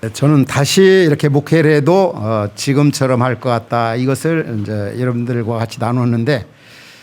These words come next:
에, 그 이유는 바로 그것이 주님이 하셨던 사역이고 또 본질적인 그런 부분이라고 하는 그런, 그래서 근데 요즘에 제가, 어, 그런 얘기를 많이 합니다. 업그레이드 돼야 할 제자 훈련.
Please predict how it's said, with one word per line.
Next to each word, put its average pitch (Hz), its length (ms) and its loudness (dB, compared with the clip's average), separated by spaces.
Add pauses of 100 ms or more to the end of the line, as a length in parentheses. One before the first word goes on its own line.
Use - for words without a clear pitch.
(180)
에, 113 100 -10
그 143 200 -4
이유는 143 520 0
바로 135 260 -4
그것이 156 640 0
주님이 147 520 2
하셨던 139 800 -4
사역이고 120 600 0 (760)
또 113 460 -8
본질적인 123 680 -4
그런 117 420 -4
부분이라고 117 600 -4
하는 104 220 -6
그런, 98 360 -10
그래서 139 240 -6
근데 143 200 0
요즘에 151 320 0
제가, 143 480 -6 (680)
어, 113 280 -10
그런 165 280 -2
얘기를 151 240 0
많이 131 220 -2
합니다. 107 360 -6
업그레이드 175 1040 4
돼야 139 440 2
할 151 340 -2
제자 127 320 -2
훈련. 110 280 -4